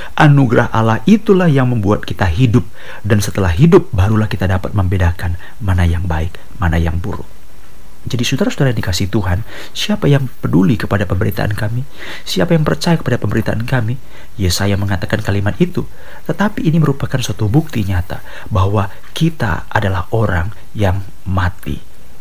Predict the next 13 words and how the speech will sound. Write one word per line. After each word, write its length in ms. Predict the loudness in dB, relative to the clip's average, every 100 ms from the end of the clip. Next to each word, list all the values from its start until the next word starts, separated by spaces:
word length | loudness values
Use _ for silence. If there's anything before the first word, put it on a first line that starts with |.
| -6 -2
Kalau 320 | 2 2 4
bukan 400 | 2 0 -2 -2
karena 320 | -2 -2 -2
Tuhan, 400 | -2 -2 -4 -4 -4 -6 -4
kita 480 | -2 -2 -2 -2 -2 -6 -4
mati. 320 | -2 -2 -2 -6 -6 -6 -6 -2
Itu 160 | 0
sebabnya, 320 | 0 0 0
saudara-saudara, 480 | -2 0 0 0 -2
berbahaya 480 | 0 0 2 2 0
sekali 320 | 0 0 0
kalau 240 | 2 0 0
kita 240 | -2 -4